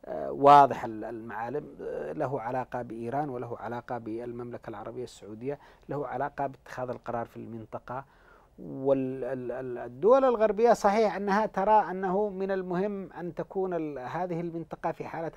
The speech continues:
عدم استقرار، لكن هذه رؤى قديمة يفترض. آه، هذا عدم الاستقرار يدعو إلى نفوذ،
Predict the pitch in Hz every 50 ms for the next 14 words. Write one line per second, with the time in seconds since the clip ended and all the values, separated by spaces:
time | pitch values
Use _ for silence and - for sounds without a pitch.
0 | - - 139 143 151 147 - - - - 120 - - - 117 104 95 92 - -
1 | - - - - _ - 143 135 - 196 175 175 175 208 196 165 190 196 165 160
2 | 147 160 170 170 160 113 - - 160 156 180 220 190 131 117 110 117 - - -
3 | 104 98 107 - - _ _ _ - - - - - - - - - _ _ -
4 | - - - 151 151 156 151 156 139 135 156 175 185 208 165 170 196 208 202 196
5 | 190 175 170 - - - 180 - 180 190 196 208 202 196 185 180 185 175 160 151
6 | 175 202 190 156 160 170 175 180 185 180 175 143 - 190 202 202 190 170 143